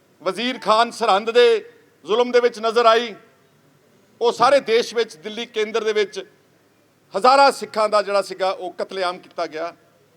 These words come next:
ਚੌਂਤੀ ਸਾਲ ਬੀਤ ਜਾਣ ਤੋਂ ਬਾਅਦ ਵੀ ਬੜੀ ਮੁਸ਼ਕਲ ਦੇ ਨਾਲ ਕੇਵਲ ਇੱਕ ਦੋਸ਼ੀ ਨੂੰ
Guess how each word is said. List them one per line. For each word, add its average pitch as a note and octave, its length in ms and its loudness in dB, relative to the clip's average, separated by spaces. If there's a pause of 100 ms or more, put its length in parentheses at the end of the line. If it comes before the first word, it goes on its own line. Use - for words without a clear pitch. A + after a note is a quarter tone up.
(360)
ਚੌਂਤੀ A#3 420 -4
ਸਾਲ G#3 300 0
ਬੀਤ F#3+ 260 -16
ਜਾਣ F#3+ 220 -2
ਤੋਂ F#3+ 160 -8
ਬਾਅਦ F3+ 260 -4
ਵੀ D#3+ 180 -12 (1080)
ਬੜੀ C#4 180 2
ਮੁਸ਼ਕਲ C4 340 0
ਦੇ A#3+ 100 2
ਨਾਲ F3 300 2 (680)
ਕੇਵਲ A#3+ 360 0 (180)
ਇੱਕ A#3+ 220 -4
ਦੋਸ਼ੀ G3 400 -2
ਨੂੰ D#3+ 180 -8